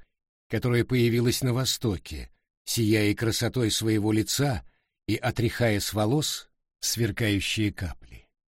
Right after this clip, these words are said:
Ивы источали сладкую манну. Источники смеялись,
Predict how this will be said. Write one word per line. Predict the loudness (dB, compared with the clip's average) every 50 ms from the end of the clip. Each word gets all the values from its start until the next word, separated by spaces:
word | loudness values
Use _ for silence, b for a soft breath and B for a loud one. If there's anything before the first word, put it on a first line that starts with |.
| _ _ _ _ _ _ _ _ _ _ _ _ _ _ _ _ _ 2
Ивы | 4 4 4 4 4 4 2 2 0 0
источали | 0 0 0 0 0 0 0 0 0 0 0 0
сладкую | 0 -2 0 0 0 0 -2 -2 -2 0 0 2 2
манну. | 2 2 2 0 0 0 -2 -6 -8 -10 -14 -20 _ _ _ _ _ _ _ _ _ _ _ _ _ _ _ _ _
Источники | -2 0 0 0 2 4 4 4 4 2 0 -2 0 0 -2
смеялись, | -2 0 0 0 2 2 2 2 2 0 -2 -4 -6 -10 -14 -16 -18